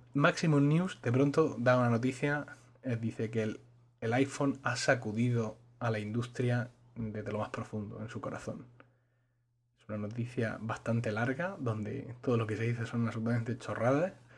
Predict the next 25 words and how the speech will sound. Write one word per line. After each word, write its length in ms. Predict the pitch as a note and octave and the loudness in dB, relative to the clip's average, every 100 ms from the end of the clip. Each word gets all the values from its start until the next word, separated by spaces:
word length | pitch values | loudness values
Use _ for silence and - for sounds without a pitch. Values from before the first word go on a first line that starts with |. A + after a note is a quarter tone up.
| - _ _ - | -20 _ _ -12
Eh, 120 | - - - - | -12 -14 -12 0
no 100 | C#3+ | 0
chorradas, 400 | - C#3 D#3+ A2 | 4 6 6 4
sino 160 | A2 | 0
cosas, 300 | G#2 B2+ C#3 D#3+ | 0 0 2 0
eh, 140 | - A#2 - - - - | -2 -6 -8 -20 0 6
obvias 380 | E3+ D#3 A2+ | 8 8 4
desde 160 | A2 A#2+ | 4 4
mi 80 | B2 | 4
punto 280 | B2 C3 A2 | 4 4 2
de 80 | |
vista, 300 | B2 - C3+ | 2 0 -2
¿no? 180 | A#2 F3 | -2 -2
Y 80 | C#3 | -4
es 80 | A#2+ | -6
que 160 | - | -4
es 60 | A2 | 0
un 140 | A#2 | 2
nuevo 180 | A#2+ A#2+ | 2 4
dispositivo 520 | B2 B2 C3 C3+ D#3+ | 2 2 0 2 4
y 60 | G3 | 4
que 160 | G#3+ G3+ | 2 -6
efectivamente 580 | - - A2 A2 A#2 | -8 -6 -4 -2 0
los 100 | D3 | 0
fabricantes 600 | A#2 G#2+ G#2+ A2 A2+ A#2+ | 2 -2 0 -2 0 0